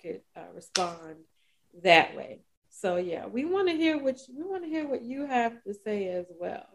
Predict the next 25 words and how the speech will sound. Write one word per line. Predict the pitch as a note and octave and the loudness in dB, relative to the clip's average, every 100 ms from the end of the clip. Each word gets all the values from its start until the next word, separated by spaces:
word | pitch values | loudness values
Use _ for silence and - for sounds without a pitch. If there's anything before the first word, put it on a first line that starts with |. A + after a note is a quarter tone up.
| - | -2
Because | A#3 B3+ A#3+ A3 G3 | 12 12 12 10 12
would | A3 C4+ - - | 12 12 12 2
you? | F#4 | 4
I | D#4+ | 4
mean, | C#4 B3+ B3 - - | 2 2 2 -2 -6
if | - B3 | -4 0
a | |
woman | B3+ C4 C#4+ C4+ | 2 4 2 0
got | C4+ C4+ | 0 0
on, | C4+ C4 C4 B3+ B3+ B3 _ - | 0 0 0 -2 -6 -8 _ -4
uh, | A#3 A3+ | 2 4
one | A#3 B3+ C4 B3+ | 4 0 -2 -2
knee, | C4 C4 | 0 0
I | B3+ | 0
know | A#3 | 0
the | G#3+ | 0
guy | G3+ G3 | -2 0
that | F#3+ | 0
I | F#3 | -2
was | F#3 | -2
talking | - A3 G#3+ | 0 0 -2
to. | - F#3+ | -6 -4
He | G3+ | -4
said, | G#3 - F3 | -6 -8 -6
um, | E3+ D#3+ | -6 -8